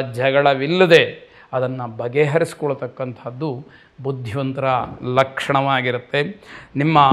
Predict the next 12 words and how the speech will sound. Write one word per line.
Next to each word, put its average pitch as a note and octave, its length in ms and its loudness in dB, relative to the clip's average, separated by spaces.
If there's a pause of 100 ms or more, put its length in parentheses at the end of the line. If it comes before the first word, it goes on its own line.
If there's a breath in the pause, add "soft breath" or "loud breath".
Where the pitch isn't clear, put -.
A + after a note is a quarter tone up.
(340)
ಜವಾಬ್ದಾರಿಯನ್ನು D#3 1080 8
ಮರಿಬಾರದು. A#2+ 500 -10 (720)
ನಿಮಗಿರತಕ್ಕಂತಹ F3+ 920 4
ಸ್ಥಾನಮಾನಕ್ಕನುಗುಣವಾದಂತಹ D#3+ 1500 4 (240)
ಜವಾಬ್ದಾರಿ C#3+ 720 4 (140)
ಏನಿದೆ, C3 340 -2 (760 loud breath)
ಅದಕ್ಕೆ C3+ 400 -2 (100)
ಹೆಚ್ಚಿನ F#3+ 440 4 (280)
ಆದ್ಯತೆಯನ್ನು D#3+ 760 6 (100)
ಕೊಟ್ಟಾಗ C3 420 -2 (160)
ಮಾತ್ರ G3 340 6 (800 loud breath)
ನೀವು C#3+ 340 -4